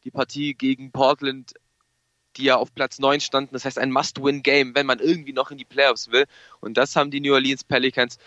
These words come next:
wirklich sehr, sehr stark gewonnen. Und das, obwohl Portland eigentlich am Anfang n-, äh, nahezu weggerannt ist vor den Pelicans. Man führte mit bis zu sechzehn Punkten, ähm, zwölf zu sieben, äh,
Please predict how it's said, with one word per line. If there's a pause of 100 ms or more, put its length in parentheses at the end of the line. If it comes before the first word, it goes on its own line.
(160)
wirklich
sehr,
sehr (180)
stark
gewonnen.
Und
das,
obwohl
Portland
eigentlich (220)
am
Anfang (640)
n-,
äh,
nahezu
weggerannt
ist (240)
vor
den
Pelicans.
Man
führte
mit
bis
zu (180)
sechzehn (100)
Punkten, (500)
ähm, (140)
zwölf
zu
sieben,
äh,